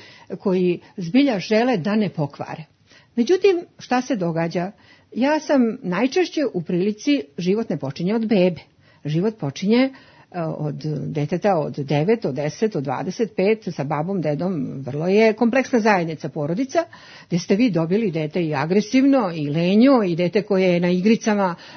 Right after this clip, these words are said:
po sedam, osam sati, i bolesno, i ovako. E, tu sada ima tehnologija, ima jedan postupak kako sada porodicu vratiti sebi. Prvo i osnovno je, ili mora da čuje celu priču, celokupna porodica,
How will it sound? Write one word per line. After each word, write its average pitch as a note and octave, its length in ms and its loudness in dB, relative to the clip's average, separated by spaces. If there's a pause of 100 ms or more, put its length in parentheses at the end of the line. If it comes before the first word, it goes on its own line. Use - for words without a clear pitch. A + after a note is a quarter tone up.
po F3+ 100 -2
sedam, F#3 320 2
osam F3+ 240 0
sati, A3+ 640 0
i F3 60 2
bolesno, G3+ 720 4
i E3+ 120 -4
ovako. B3 480 -4 (280)
E, F4+ 200 2
tu D4+ 120 -2
sada G#3+ 320 -2
ima F3 360 -2 (200)
tehnologija, F3 720 0
ima D#3+ 200 -8
jedan C#3 220 -8
postupak B3+ 680 0 (260)
kako C#4 340 0
sada A#3 320 -2
porodicu F#3+ 600 -4
vratiti D3+ 440 -6
sebi. - 360 -12 (420)
Prvo F#4 280 6
i F#3 140 6
osnovno G3 480 0
je, A#3+ 180 2 (600)
ili F4+ 300 6
mora F3+ 520 6 (160)
da F3+ 140 -4
čuje D4+ 380 0
celu D#3 380 0
priču, A#3 600 -6
celokupna F3 720 0
porodica, E3 720 -6